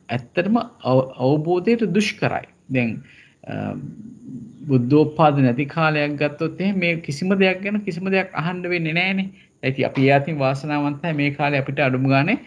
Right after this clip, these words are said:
සුතමේ ඥාන වශයෙන් මේක මුලින්ම අහලා ඊට පස්සේ ඒ අනුව අපිට මෙනෙහි කිරීම, භාවනා කිරීම ආදී වලට යොමු වෙන්න පුළුවන්. ඒක නිසා මේක ඉතාමත්ම ගාම්භීරයි.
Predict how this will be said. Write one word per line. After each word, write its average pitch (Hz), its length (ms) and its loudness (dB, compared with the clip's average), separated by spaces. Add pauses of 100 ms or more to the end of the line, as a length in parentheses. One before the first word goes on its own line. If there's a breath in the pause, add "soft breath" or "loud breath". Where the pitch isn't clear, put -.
(180 loud breath)
සුතමේ 175 460 2
ඥාන 147 360 4
වශයෙන් 131 440 0
මේක 127 200 0
මුලින්ම 123 420 0
අහලා 165 360 0
ඊට 135 160 0
පස්සේ 135 420 -2 (100)
ඒ 135 160 4
අනුව 127 300 0
අපිට 120 260 -6 (180)
මෙනෙහි 127 380 4
කිරීම, 131 420 -2 (360 loud breath)
භාවනා 127 460 4
කිරීම 123 340 -2
ආදී 113 280 -2
වලට 117 240 -2
යොමු 165 240 2
වෙන්න 160 220 4
පුළුවන්. 104 360 -6 (160)
ඒක 139 200 -4
නිසා 196 300 0
මේක 185 240 -2
ඉතාමත්ම 180 640 0 (100)
ගාම්භීරයි. 123 680 2